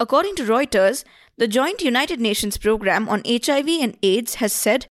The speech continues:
that the approved covid vaccinations are safe to be administered to most people, including those living with H I V.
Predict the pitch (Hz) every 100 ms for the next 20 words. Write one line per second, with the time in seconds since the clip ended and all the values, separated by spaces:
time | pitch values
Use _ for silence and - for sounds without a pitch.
0 | _ 240 240 - 240 - 359 - - 294
1 | 269 226 220 - 208 202 - 202 247 -
2 | - - - 233 - 285 359 - 285 285
3 | 220 208 202 202 - 226 240 240 214 254
4 | - - - 202 214 233 - 214 - 269
5 | 359 262 202 208 226 214 233 294 247 -
6 | - 202 214 196 190 190